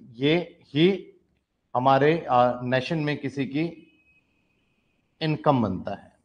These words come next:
क्या बनता है ये? ये किसी की जाकर के ये इनकम बन जाता है, क्लियर है। तो एक कंजम्पशन एक्सपेंडिचर हो गया। तो ये हम, अ, कितना कंजम्पशन करेंगे,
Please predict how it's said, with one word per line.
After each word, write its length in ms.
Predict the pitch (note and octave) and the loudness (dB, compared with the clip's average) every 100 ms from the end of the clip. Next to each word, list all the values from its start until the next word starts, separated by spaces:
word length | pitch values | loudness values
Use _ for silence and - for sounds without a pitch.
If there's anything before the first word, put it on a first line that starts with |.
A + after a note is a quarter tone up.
| _ | _
क्या 260 | - - C#3 | -16 0 2
बनता 280 | C#3 C#3 D3+ | 2 2 2
है 100 | D3+ | 2
ये? 240 | F3+ - - _ _ _ _ _ _ _ _ _ _ _ _ _ _ _ _ _ _ _ _ _ _ _ _ _ _ _ _ _ _ _ _ _ _ _ _ _ _ _ A2+ | -2 -6 -18 _ _ _ _ _ _ _ _ _ _ _ _ _ _ _ _ _ _ _ _ _ _ _ _ _ _ _ _ _ _ _ _ _ _ _ _ _ _ _ -2
ये 140 | D3 | 0
किसी 300 | E3 D3 C#3+ | 0 -2 -2
की 140 | A#2+ B2+ | 2 4
जाकर 260 | A2+ A2+ | 4 2
के 260 | A#2+ D#3 F#3 | 0 0 2
ये 100 | F3 | 0
इनकम 440 | F3+ C#3 A#2+ B2+ | -2 -4 0 0
बन 140 | G2+ F2 | 0 -4
जाता 300 | F2 F2 F2+ | -6 -6 -10
है, 220 | F2 - - _ _ _ _ _ _ _ _ - | -12 -20 -20 _ _ _ _ _ _ _ _ 4
क्लियर 220 | D3+ D#3+ | 6 6
है। 280 | D#3+ - - | 2 -10 0
तो 60 | |
एक 220 | C#3+ - - | 0 0 -2
कंजम्पशन 420 | C3 C3 - C3+ | 0 0 -2 -4
एक्सपेंडिचर 460 | A2 B2 G#2+ G2+ | -2 -2 -2 -2
हो 140 | G2 E2 | -4 -4
गया। 160 | E2+ E2+ - _ _ - - - | -6 -8 -12 _ _ -20 -4 8
तो 60 | |
ये 180 | F3+ G#3 | 12 12
हम, 340 | F3 E3 G3+ F#3+ | 12 10 8 4
अ, 220 | D#3 D3 - - - - | 6 6 2 -16 -10 -2
कितना 240 | G3 A3+ | 6 6
कंजम्पशन 500 | A3 F3 E3+ E3+ D#3+ | 6 4 4 2 2
करेंगे, 440 | C3+ A2+ F#2+ F#2 | 2 2 0 -6